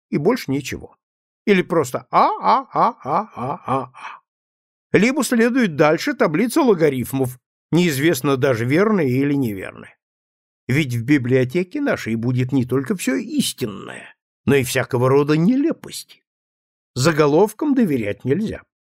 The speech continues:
Книга заглавлена, например, «История тридцатилетней войны»,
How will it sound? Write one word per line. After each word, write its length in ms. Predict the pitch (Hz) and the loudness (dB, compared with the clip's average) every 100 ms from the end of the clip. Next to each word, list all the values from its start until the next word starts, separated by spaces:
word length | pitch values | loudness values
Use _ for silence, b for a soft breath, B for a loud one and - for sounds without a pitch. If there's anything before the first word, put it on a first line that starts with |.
| _ _ _ _ _ - | _ _ _ _ _ 0
Книга 440 | 175 220 165 151 | 2 2 2 0
заглавлена, 800 | 135 147 160 151 98 107 110 113 | 2 2 4 4 2 -4 -4 -2
например, 560 | 120 127 131 127 123 - _ | -2 0 2 2 2 -2 _
«История 580 | - 139 - 180 190 220 | -2 -2 2 2 4 2
тридцатилетней 920 | 220 196 135 - 135 160 180 196 208 220 | 0 -2 -2 -6 -2 0 2 2 0 2
войны», 520 | 262 294 180 95 | 4 4 4 0